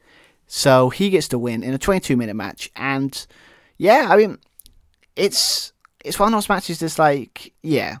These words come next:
you would think Darby Allin would win, but M J F is such a very crafty heel that we're all sitting there going, "Great, we've got to sit here for another couple of months talking about how he done exactly what he said he would do." He cheated as hell, but that's why M J F's so good.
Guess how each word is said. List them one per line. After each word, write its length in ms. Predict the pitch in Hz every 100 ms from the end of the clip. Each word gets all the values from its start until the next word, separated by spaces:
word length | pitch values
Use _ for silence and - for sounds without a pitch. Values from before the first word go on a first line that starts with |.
| _
you 160 | - 151
would 100 | 151
think 240 | 185 147
Darby 240 | 156 139
Allin 160 | 143 135
would 60 | 123
win, 220 | 139 123
but 140 | 113
M 120 | 151
J 140 | 151 143
F 180 | 135 131
is 80 |
such 340 | - - 143 -
a 40 |
very 400 | 127 139 139 135 123
crafty 480 | - - 127 127 110
heel 400 | 123 117 113 123 - - - _ _ _ _ _
that 300 | 135 113 - _ _ _ -
we're 140 | 139
all 200 | 143 143
sitting 320 | 135 151 117
there 120 | 127
going, 320 | 123 127 120 113
"Great, 720 | - 113 113 - - - - _
we've 160 | - -
got 160 | 139
to 60 | -
sit 360 | - - 139
here 220 | - 123 113
for 140 | 113
another 280 | - 120 -
couple 320 | - 160 156
of 60 | 123
months 260 | 117 -
talking 300 | - 147 143
about 240 | 123 120 -
how 340 | 135 131 123 - - - - _
he 100 | 135
done 160 | 165
exactly 440 | 170 151 170 - 156
what 200 | 151 120
he 60 |
said 240 | 143 151 143
he 100 | 131
would 180 | 120 117
do." 240 | 113 127 _ _ _ _ _ _
He 100 | 214
cheated 380 | - 294 247 170
as 140 | 139
hell, 260 | 165 147 110
but 180 | 117 117
that's 280 | 170 -
why 120 | 165 127
M 260 | 131 127
J 160 | 123 127
F's 160 | 113
so 180 | - 120
good. 260 | 113 107